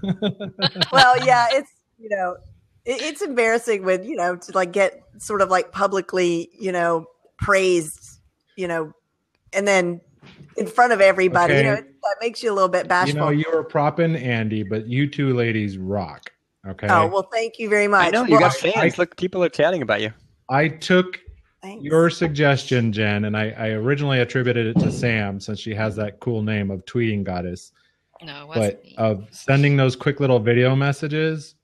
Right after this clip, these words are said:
Speaker 1: and people are blown away. The little
Speaker 2: Oh, I'm so
Speaker 1: Twitter
Speaker 2: glad.
Speaker 1: replies,
Speaker 2: You
Speaker 1: they're
Speaker 2: didn't
Speaker 1: like,
Speaker 2: send me one, though. Send me one.
Speaker 1: I will, 'cause I've been on a blab with you now.
Speaker 2: Yeah, okay. So what,
Speaker 1: That's
Speaker 2: so
Speaker 1: usually what I
Speaker 2: Andy,
Speaker 1: do.
Speaker 2: what,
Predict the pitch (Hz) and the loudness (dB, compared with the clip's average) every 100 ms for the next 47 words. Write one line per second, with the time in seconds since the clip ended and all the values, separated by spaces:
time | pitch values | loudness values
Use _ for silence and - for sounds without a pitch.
0 | _ _ - 120 117 113 110 - 160 170 | _ _ -8 -6 -4 -4 -6 -4 -4 0
1 | 160 113 104 113 117 117 - 101 101 98 | 0 0 0 -2 -2 -4 -6 -6 -4 -4
2 | 87 85 90 _ _ 104 117 113 269 381 | -4 -8 -14 _ _ -6 -2 2 4 6
3 | 403 330 - 359 349 254 262 330 - 330 | 6 2 -2 -8 -8 -2 2 4 4 2
4 | - 156 165 175 175 - _ _ _ - | 2 0 0 0 -2 -10 _ _ _ -20
5 | _ 147 151 139 135 302 277 294 339 226 | _ -2 0 0 -2 -6 -8 -12 0 2
6 | 202 196 196 208 - 262 285 370 196 147 | 2 0 -2 -2 -2 -4 -4 -2 -2 -4
7 | 170 _ _ - - - _ - 120 151 | -12 _ _ -20 -20 -20 _ -4 2 4
8 | 220 113 107 123 123 139 139 135 143 190 | 4 2 0 0 2 2 2 2 2 2
9 | 180 131 117 101 87 - _ _ - _ | 2 0 -2 -6 -8 -14 _ _ -20 _
10 | - 233 381 370 - 240 294 262 - - | -2 2 4 4 2 2 2 -2 -4 -18
11 | - 285 277 277 277 - 143 143 143 143 | -2 4 4 6 6 4 -2 -2 2 2
12 | 135 135 147 139 - - - | 0 0 0 2 4 6 6